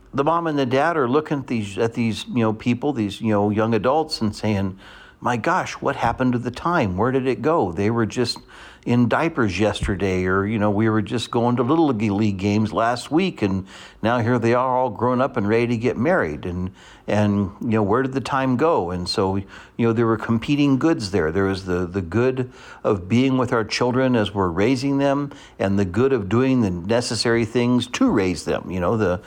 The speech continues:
you know, the job and the career and things like that. You know, or, um, you know, maybe you have someone that's getting ready to retire, and they've, you know, they've had a, they've had a long career, and,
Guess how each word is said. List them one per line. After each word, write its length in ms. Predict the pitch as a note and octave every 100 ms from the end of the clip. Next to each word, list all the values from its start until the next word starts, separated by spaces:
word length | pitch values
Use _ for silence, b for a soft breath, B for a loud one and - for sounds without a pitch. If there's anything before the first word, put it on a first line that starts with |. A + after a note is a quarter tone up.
| B B -
you 80 |
know, 60 | G#2
the 100 | F#2
job 360 | E2 F2+ F#2 G#2+
and 120 | G2+
the 60 | F#2+
career 360 | - G2+ G2+
and 160 | G2+ G2
things 280 | F#2+ F#2 -
like 160 | G#2
that. 360 | G3+ G3 - - B B B
You 120 | - A#2+
know, 200 | A#2 A#2+
or, 400 | B2+ C#3 C3 B2
um, 280 | A#2 A#2
you 140 | B2 A#2+
know, 160 | A2
maybe 240 | A2+ A2+ C3
you 80 | A#2+
have 180 | A#2+
someone 280 | A2+ B2+ B2+
that's 160 | B2 B2
getting 260 | B2+ C3
ready 240 | C3 C3+ B2
to 160 | -
retire, 560 | C#3+ - E3 D#3+ E2 - - B B B
and 180 | G#2+ G#2+
they've, 320 | G#2+ G#2+ -
you 120 | A#2
know, 40 | G#2+
they've 220 | B2 A#2+
had 140 | A#2+
a, 180 | A2 G2+ F2
they've 180 | C3 A#2
had 140 | C3 A#2+
a 60 |
long 300 | G2+ A#2 C3
career, 520 | - A#2+ A2 C3+ D#3+
and, 320 | A#2+ F2 F#2